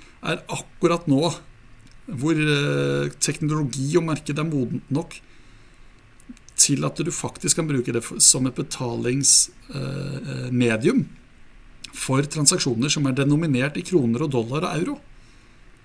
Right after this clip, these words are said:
Og da spiller det ingen trille hvor volatil Bitcoin er,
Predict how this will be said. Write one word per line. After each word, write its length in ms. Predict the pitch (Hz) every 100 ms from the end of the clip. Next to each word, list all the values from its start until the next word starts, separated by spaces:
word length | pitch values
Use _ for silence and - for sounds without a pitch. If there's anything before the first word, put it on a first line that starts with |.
| - - - - - - - - -
Og 60 | 170
da 80 | 202
spiller 320 | - 240 180
det 140 | 196 -
ingen 300 | 214 165 196
trille 340 | 202 196 127
hvor 160 | 151 147
volatil 560 | 147 180 180 - 127 147
Bitcoin 300 | 123 143 147
er, 180 | 262